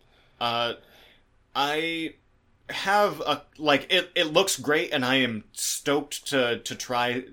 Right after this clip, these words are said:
Speaker 2: that out with, like, you and Chelsea and maybe another person, depending on how many people you can have in your party.
Speaker 1: Yeah.
Speaker 2: Uh, but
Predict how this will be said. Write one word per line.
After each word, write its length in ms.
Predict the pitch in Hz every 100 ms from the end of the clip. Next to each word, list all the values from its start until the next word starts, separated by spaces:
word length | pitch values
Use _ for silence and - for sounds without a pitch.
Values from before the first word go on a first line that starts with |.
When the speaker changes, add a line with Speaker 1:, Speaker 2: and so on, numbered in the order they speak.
| 123
Speaker 2:
that 220 | 117 113
out 320 | 110 117 - _ _ _ _ _ _
with, 340 | 135 117 107
like, 160 | 110 104
you 300 | 117 131 127
and 140 | 113 107
Chelsea 720 | 123 113 - 120 113 110 -
and 540 | 110 107 110 104 - _ _ _ _
maybe 460 | 104 107 117 110 117
another 400 | 95 110 107 113
person, 460 | - 110 110 113 107
depending 380 | - 113 110
on 100 | 104
how 180 | 98 113
many 240 | 113 107 101
people 340 | 135 135 110
you 60 | 104
can 140 | 101
have 180 | 98 104
in 100 | 98
your 100 | 90
party. 480 | - 143 131 98 -
Speaker 1:
Yeah. 340 | 151 117 90 -
Speaker 2:
Uh, 320 | 101 107 98 - - - _ _ -
but 280 | 117 104